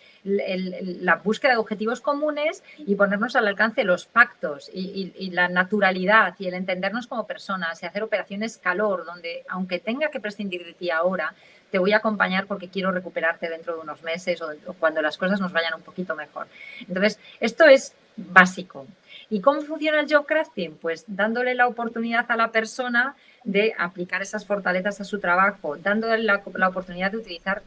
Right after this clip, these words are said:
todos los aspectos que, que, que utilizamos, todos los recursos que utilizamos en el trabajo, que es nuestro cuerpo, que es nuestro tiempo. Marc, eres especialista en productividad. Cuanto más producimos, cuando trabajamos alineados con nuestro cuerpo.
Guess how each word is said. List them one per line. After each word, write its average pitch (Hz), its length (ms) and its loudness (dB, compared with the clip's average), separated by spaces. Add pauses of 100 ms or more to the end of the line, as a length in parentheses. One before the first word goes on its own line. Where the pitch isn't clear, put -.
(140)
todos 247 360 6
los 185 140 -8
aspectos 190 640 -6
que, 175 380 -4
que, 165 400 0
que 180 80 -2
utilizamos, 185 680 -2
todos 202 160 2
los 202 120 4
recursos 190 500 -2
que 190 60 -6
utilizamos 180 360 -4
en 170 80 -4
el 160 80 -10
trabajo, 160 460 0
que 165 60 -10
es - 60 -12
nuestro 185 300 -2
cuerpo, 165 440 -4 (460)
que 185 80 2
es 185 120 2
nuestro 196 340 6
tiempo. 185 460 2
Marc, 180 240 4
eres 180 240 0
especialista 190 600 -2
en 196 80 -2
productividad. 175 640 2 (320)
Cuanto 196 260 6
más 208 180 4
producimos, 202 840 0 (360)
cuando 196 300 6
trabajamos 190 720 4
alineados 190 720 0
con 190 200 -2
nuestro 175 460 -4
cuerpo. 170 480 -2